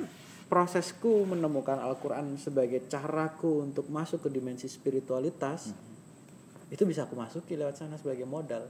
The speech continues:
Speaker 2: Hmm.
Speaker 1: Kalau enggak, bagaimana aku melihat Al-Quran itu punya kekuatan?
Speaker 2: Hmm.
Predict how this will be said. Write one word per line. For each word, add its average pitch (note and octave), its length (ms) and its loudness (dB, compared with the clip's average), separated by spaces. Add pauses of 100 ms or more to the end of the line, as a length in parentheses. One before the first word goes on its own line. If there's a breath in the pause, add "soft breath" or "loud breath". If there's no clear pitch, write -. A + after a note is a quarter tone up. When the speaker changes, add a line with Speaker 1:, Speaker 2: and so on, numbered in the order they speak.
Speaker 2:
Hmm. G2+ 400 -4 (200)
Speaker 1:
Kalau E3 260 4
enggak, F#3+ 460 4
bagaimana A#2+ 520 2
aku B2+ 100 -2
melihat B2+ 340 0
Al-Quran B2+ 360 0
itu C#3 100 -2
punya C3+ 220 -4
kekuatan? E3 600 -2
Speaker 2:
Hmm. - 640 -14